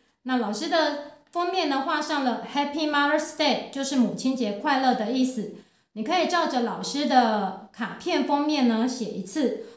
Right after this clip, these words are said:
或者呢是直接写中文“母亲节快乐”。那翻开里面，这里呢，老师有画一个简单的图案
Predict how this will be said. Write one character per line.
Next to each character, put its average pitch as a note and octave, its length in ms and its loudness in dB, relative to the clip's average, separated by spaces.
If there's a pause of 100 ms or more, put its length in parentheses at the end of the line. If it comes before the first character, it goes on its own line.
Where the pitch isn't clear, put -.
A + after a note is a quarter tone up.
(120)
或 F4 140 4
者 A#3+ 180 -2
呢 G3+ 160 -4
是 C4+ 160 -4
直 A#3+ 140 -2
接 C4 180 0
写 B3 300 -4
中 B3+ 260 2
文 G#3+ 340 0
“母 G3+ 160 -2
亲 B3+ 240 -2
节 A#3 180 0
快 C4 260 0
乐”。 - 420 0 (400)
那 D#4+ 80 -2
翻 G4 220 0
开 G4+ 180 2
里 D4+ 140 2
面， C4 540 -2 (960)
这 G4 160 0
里 B3 120 2
呢， A#3+ 140 2
老 G#3 160 -2
师 - 160 -6
有 A3 140 0
画 C#4 200 2
一 C4+ 60 0
个 B3 120 0
简 F#3+ 280 -2
单 D4 160 0
的 B3+ 160 2
图 A3+ 160 2
案 B3+ 460 0